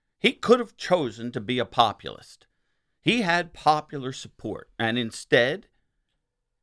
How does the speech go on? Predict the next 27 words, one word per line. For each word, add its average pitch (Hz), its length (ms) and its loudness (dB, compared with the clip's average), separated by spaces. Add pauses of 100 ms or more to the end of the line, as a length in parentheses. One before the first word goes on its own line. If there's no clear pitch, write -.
(800)
all 123 200 6
these 131 420 -6
fundraisers 98 960 -4 (600)
took 104 220 -2
over. 90 340 -10 (180)
It - 160 -8
was, 101 380 -10
you 117 100 -6
know, 90 120 -6
suddenly 127 480 -2
he 123 180 -6
has 113 280 -2
responsibility 107 840 -6
for - 180 -8
the 104 80 -8
party's 165 560 0
fundraising, 98 800 -4
and 107 140 -10
so 107 480 -2 (540)
he, 131 360 -2
he 143 120 -4
abandons 160 720 2
the 113 140 -2
idea 101 500 -2
of 98 280 -4
it 139 140 0
because 127 580 0